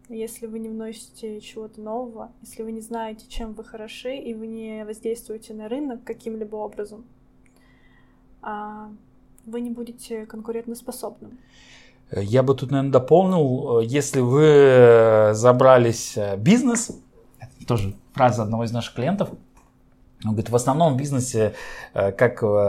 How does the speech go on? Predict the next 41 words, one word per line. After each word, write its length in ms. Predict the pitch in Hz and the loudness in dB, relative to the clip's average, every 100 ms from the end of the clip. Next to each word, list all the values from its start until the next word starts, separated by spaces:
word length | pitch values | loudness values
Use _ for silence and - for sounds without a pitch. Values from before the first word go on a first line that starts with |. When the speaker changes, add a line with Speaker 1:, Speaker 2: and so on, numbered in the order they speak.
| 98 | 0
Speaker 2:
в 80 | 95 | -2
тренажерном 520 | - 120 117 117 113 | -2 0 0 -2 -2
зале, 340 | 110 110 98 98 | 2 4 2 0
нельзя 400 | 117 131 131 117 | 0 4 6 8
один 220 | 117 131 | 6 2
раз 160 | 123 - | 0 0
накачать 400 | - 123 123 135 | -2 0 0 0
мускулы 460 | 165 170 139 117 | -2 -2 -2 2
и 40 | 110 | 2
Speaker 1:
Мгм. 60 | 107 | 0
Speaker 2:
всю 160 | 143 | -2
жизнь 200 | 131 131 127 | -2 -2 -2
их 100 | 127 | 0
показывать». 560 | 120 127 101 95 87 - - - - - | 2 2 2 -2 -4 -12 -20 -20 -20 -4
Э, 680 | - 101 98 98 95 92 90 | 0 2 4 2 2 2 0
вот, 280 | 90 107 - - | -2 -6 -6 -6
э, 60 | 98 98 104 | -4 -2 -2
это 120 | 107 | -4
была 160 | 117 107 | 0 0
ошибка 320 | 104 104 - | 0 -4 -8
Nintendo. 480 | 104 101 104 95 87 - _ _ | -8 -4 -4 -4 -10 -16 _ _
То 80 | - | -6
Speaker 1:
Да. 20 | |
Speaker 2:
есть, 260 | 98 254 - | -4 -4 -4
э, 580 | 95 92 87 87 92 98 | -2 -2 -2 -4 -8 -8
они 540 | 104 113 123 113 104 98 - | -4 0 0 0 -4 -8 -10
почивали 520 | 101 120 117 110 104 | -6 2 6 6 4
на 120 | 107 | 2
лаврах, 520 | 117 156 165 156 - | 4 4 4 0 -2
они 180 | 123 120 | -6 -4
думали, 260 | 110 104 98 | -4 -6 -8
что 180 | - 104 | -6 -6
Speaker 1:
Да. 60 | |
Speaker 2:
они 100 | 104 | -6
самые 320 | - 107 104 | -4 -6 -6
крутые, 360 | - 101 127 104 | -10 -8 -6 -6
самые 300 | 107 104 107 | -6 -6 -4
лучшие, 380 | 120 - - 104 | -6 -6 -4 -4
а 20 | |
по 140 | - | -4
факту, 800 | 92 117 127 - 113 104 95 85 | -2 -2 -2 -6 -4 -2 -4 -6